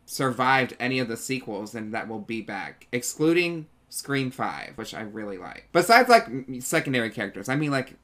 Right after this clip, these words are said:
she is a main character. That doesn't make any sense. Anyways, Hayden Panettiere is gonna be back. I hope they don't fucking kill her. She's fucking awesome. She was giving lesbian rights in Scream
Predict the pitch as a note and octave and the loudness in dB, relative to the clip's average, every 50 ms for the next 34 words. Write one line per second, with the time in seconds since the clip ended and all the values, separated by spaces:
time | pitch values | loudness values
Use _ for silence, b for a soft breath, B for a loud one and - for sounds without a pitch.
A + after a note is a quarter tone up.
0 | _ _ - - F3+ F#3 F#3+ F#3 E3 D#3+ C#3+ C3+ A#2+ A#2 B2+ A2 F#2+ F2 - D2 | _ _ -6 -2 2 4 6 6 4 2 -2 -2 -2 -4 -4 -8 -10 -10 -12 -14
1 | D2 - - - - E3+ F#3+ G3+ G3 D#3+ D3 C3 B2 A2 A2 A2 A2 - - G#2+ | -18 -18 -8 -2 0 0 0 0 0 -2 -2 -2 -4 -4 -6 -8 -8 -8 -10 -10
2 | - - - F#3+ G3+ F3 D#3 C#3 C3 - - b b b b D4 E4+ C#4+ D#4 A3 | -8 -2 2 2 4 4 4 2 -2 -4 -8 b b b b -2 -2 0 0 0
3 | G#3+ G3+ G3+ F#3 F3+ D#3+ F3 E3 E3+ E3 E3 E3 D#3+ D#3 - A#2 A#2+ D3 E3 E3 | 0 0 0 -2 -2 -2 -2 -2 0 2 4 4 4 4 2 0 0 0 2 2
4 | D#3+ D#3 - - D3 D#3 C#3+ - C#3 C3+ - C3+ C3 C3 B2+ C3 B2+ - B2 A2 | 2 2 2 2 2 0 0 -2 -4 -4 -2 -2 0 0 0 0 -2 -4 -6 -6
5 | - - C#3 C#3+ D3 D3 C#3 - B2 B2 B2 A#2+ - B2 A#2+ A#2 A#2 - B B | -4 -2 -4 -2 -2 -4 -4 -2 -2 -2 -4 -4 -4 -4 -4 -4 -4 -8 B B
6 | B B B - D3 C#3+ C3+ C3 D#3 D#3 D3 D#3 D3+ D3 C#3 A2+ A#2 B2+ C3+ C#3+ | B B B 0 2 2 2 2 0 0 0 0 0 0 0 0 0 0 0 0
7 | C3+ - C#3+ C#3+ D3 C#3+ C3 C3 C3 B2+ C3 C3+ C3+ - - - - _ - B2+ | 0 0 0 2 2 2 2 4 4 4 4 4 0 -4 -8 -12 -10 _ -2 0
8 | C3 B2+ B2+ A#2+ - - - B2+ B2 B2 B2 A#2+ A#2 A#2 | 2 0 0 -2 -4 -4 -2 0 0 2 0 -2 -4 -8